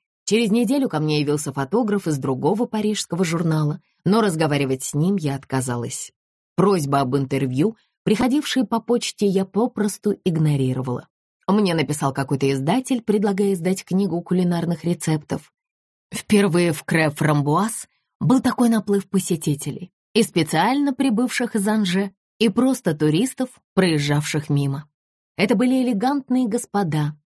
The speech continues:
на сверкающих новеньких автомобилях. Я дюжинами отсылала их прочь. У меня имелись постоянные клиенты и привычное количество столиков, от десяти до пятнадцати.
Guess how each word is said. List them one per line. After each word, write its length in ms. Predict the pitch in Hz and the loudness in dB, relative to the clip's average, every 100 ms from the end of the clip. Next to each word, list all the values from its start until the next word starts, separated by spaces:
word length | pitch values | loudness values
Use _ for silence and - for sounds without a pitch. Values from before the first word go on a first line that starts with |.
| - | -2
на 160 | 185 | -2
сверкающих 720 | 165 139 135 147 156 151 151 | 0 -2 -2 0 0 -2 -4
новеньких 460 | 151 139 135 135 131 | -2 0 -2 -4 -6
автомобилях. 680 | 131 135 135 131 131 127 151 _ _ _ | -4 -2 0 2 0 -2 -6 _ _ _
Я 240 | - 180 214 | 0 2 2
дюжинами 640 | 156 196 262 240 254 254 | 0 0 0 2 0 0
отсылала 540 | 247 - 190 185 170 175 | -2 -4 -2 -2 -2 -2
их 180 | 175 - | -4 -6
прочь. 520 | - 131 123 - - _ - | -4 -2 -2 -6 -12 _ -2
У 40 | 202 | 2
меня 240 | 190 160 | 2 2
имелись 340 | 147 151 147 151 | 2 2 0 -2
постоянные 600 | 143 - 139 135 131 131 | -6 -2 0 0 -2 -2
клиенты 600 | 135 135 156 202 - 202 _ _ | -2 0 0 -2 -2 -8 _ _
и 120 | 185 | 0
привычное 540 | 196 180 180 185 151 135 | 2 2 2 0 -2 -2
количество 540 | 139 135 135 135 143 | 0 -2 -4 -6 -4
столиков, 640 | 135 - 131 123 - 131 | -6 -2 0 0 -4 -2
от 160 | 147 147 | 2 2
десяти 480 | 139 147 151 147 220 | 2 0 0 0 0
до 80 | 185 | 0
пятнадцати. 800 | 147 147 127 123 - - - | -2 -2 -2 -2 -8 -10 -14